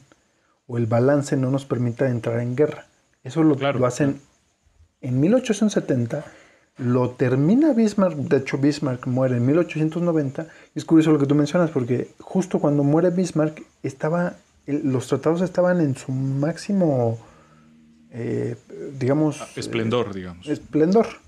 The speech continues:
Speaker 2: Ujú,
Speaker 1: Entonces,
Speaker 2: ujú.
Speaker 1: había un, un seguro, si tú le declarabas la guerra a uno, entonces todo mundo era con todo mundo, no había,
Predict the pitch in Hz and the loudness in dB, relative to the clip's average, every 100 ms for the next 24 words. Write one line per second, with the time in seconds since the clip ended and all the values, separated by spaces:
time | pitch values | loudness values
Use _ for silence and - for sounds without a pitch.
0 | _ - - 117 113 202 156 151 160 - | _ -20 -16 -6 -4 -4 -2 2 0 0
1 | 151 151 175 180 175 180 165 160 170 156 | 0 2 4 2 0 0 -2 0 0 2
2 | 175 156 131 - - 147 156 143 139 139 | 4 4 2 -6 0 4 4 4 2 2
3 | 143 131 131 143 143 165 160 156 143 139 | 2 2 2 2 2 2 2 0 0 -2
4 | 135 135 147 147 147 143 143 135 135 127 | -2 0 2 2 4 4 4 2 0 0
5 | 127 120 117 113 117 127 127 127 123 - | 0 0 -2 0 0 2 2 2 0 -4